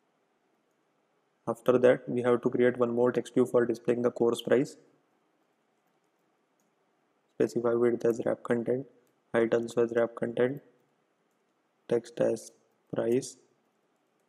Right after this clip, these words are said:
text size around fifteen S P, padding four D P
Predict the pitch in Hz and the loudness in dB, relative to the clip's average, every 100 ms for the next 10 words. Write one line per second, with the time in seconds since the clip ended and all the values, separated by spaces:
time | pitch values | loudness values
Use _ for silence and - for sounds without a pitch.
0 | _ - 123 - - 120 117 120 120 120 | _ -4 -4 -4 -4 -2 0 0 0 -2
1 | 117 120 - 123 120 117 - - 131 139 | -2 -4 -2 -2 -2 -4 -6 -4 -4 -4
2 | _ _ _ _ _ _ _ _ _ _ | _ _ _ _ _ _ _ _ _ _
3 | _ _ _ _ _ _ _ _ _ _ | _ _ _ _ _ _ _ _ _ _
4 | _ _ _ - 120 117 117 117 - 120 | _ _ _ -2 0 0 -2 -6 0 0
5 | 117 120 120 131 | 2 -2 -2 -4